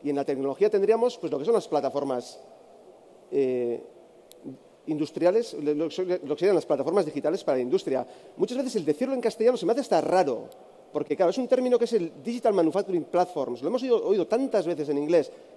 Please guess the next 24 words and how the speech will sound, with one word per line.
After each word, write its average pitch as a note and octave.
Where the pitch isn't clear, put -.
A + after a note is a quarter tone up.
y -
lo C#3+
estamos F#3
viendo F3+
tantas G#3+
veces A3
que, E3+
que -
traducirlo E3
al A#3
castellano, A3+
te, D#3
te D#3+
digo, G#3+
os F#3
digo A3
en F#3+
serio A3+
que E3+
se D#3+
me E3+
hace A3+
hasta D#3+
raro. B2+